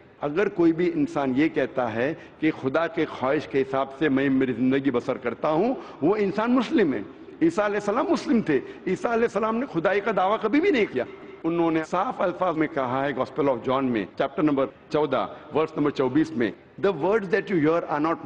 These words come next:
mine, but my Father who has sent me"। जो आप अल्फाज मेरे सुन रहे हैं, वो मेरे खुद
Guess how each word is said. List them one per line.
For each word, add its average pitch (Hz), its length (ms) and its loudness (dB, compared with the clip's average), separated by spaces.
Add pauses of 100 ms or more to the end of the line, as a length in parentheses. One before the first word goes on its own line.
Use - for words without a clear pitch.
mine, 127 260 -2 (320)
but 170 180 -6
my 190 80 -2
Father 185 380 -2
who 160 140 0
has 139 180 -4
sent 120 200 -4
me"। 113 100 -4 (280)
जो 165 80 2
आप 175 180 -4
अल्फाज 165 500 0
मेरे 143 160 0
सुन 147 280 2
रहे 123 200 2
हैं, 104 180 -2 (260)
वो 165 80 2
मेरे 180 240 2
खुद - 220 -8